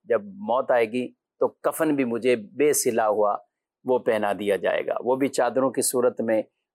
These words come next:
مرد کے لیے تین چادریں، عورت کے لیے پانچ ہیں، اور مرد کا بھی اگر قدر کفایت بات کریں تو جو میسر ہوتا ہے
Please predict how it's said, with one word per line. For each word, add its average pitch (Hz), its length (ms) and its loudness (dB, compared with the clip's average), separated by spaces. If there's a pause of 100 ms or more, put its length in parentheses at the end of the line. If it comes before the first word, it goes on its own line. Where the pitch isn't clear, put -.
مرد 151 400 -2
کے 135 120 4
لیے 120 280 2
تین 160 680 0
چادریں، 127 500 2
عورت 131 420 0
کے 113 120 -2
لیے 104 220 -2
پانچ 131 440 -2
ہیں، 117 220 -2
اور 120 320 -2
مرد 139 380 0
کا 147 120 2
بھی 135 160 2
اگر 123 220 2
قدر 123 360 0
کفایت 123 540 -2 (280)
بات 120 260 -2
کریں 117 240 0
تو 151 160 -4
جو 175 200 4 (160)
میسر 143 420 2
ہوتا 113 340 2
ہے - 300 -2